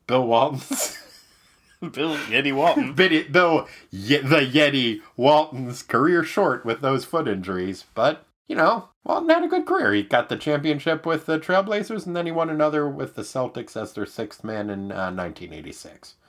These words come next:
Speaker 1: So.
Speaker 2: Go Yeti.
Speaker 1: Go Yeti, go.
Speaker 2: Good job.
Speaker 1: Thanks for joining us, everybody. This has been Tighten Up the Defense. It was a podcast. <laughs> If you would like to get in touch with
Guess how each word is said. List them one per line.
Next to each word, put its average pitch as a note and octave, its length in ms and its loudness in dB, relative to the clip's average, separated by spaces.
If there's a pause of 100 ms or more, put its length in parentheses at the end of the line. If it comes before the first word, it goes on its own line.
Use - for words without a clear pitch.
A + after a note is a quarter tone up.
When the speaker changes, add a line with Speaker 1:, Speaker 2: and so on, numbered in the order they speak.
(280)
Speaker 1:
So. D3+ 420 -10 (160)
Speaker 2:
Go A#2 120 -10
Yeti. C3+ 380 -8 (140)
Speaker 1:
Go A#2+ 200 2
Yeti, G#2 460 2
go. C2+ 380 -12 (240)
Speaker 2:
Good A#2 140 -12
job. G2+ 240 -8 (680)
Speaker 1:
Thanks - 240 0
for B3+ 120 2
joining F3+ 360 2
us, G2+ 200 0
everybody. C3+ 640 2 (460)
This C4+ 200 0
has G#2+ 180 2
been F3 440 0 (160)
Tighten G#2 380 2
Up A2 160 0
the F#2+ 80 -16
Defense. G2 680 -4 (260)
It A#3+ 60 4
was G3 200 4
a A3+ 60 -2
podcast. B2+ 840 0 (280)
<laughs> - 1200 2 (840)
If C#4 400 0
you D#4+ 200 4
would G3+ 360 2
like G#3+ 440 2
to F#3+ 160 0
get G#3+ 160 4
in G3 180 0
touch A3+ 420 0
with E3+ 300 2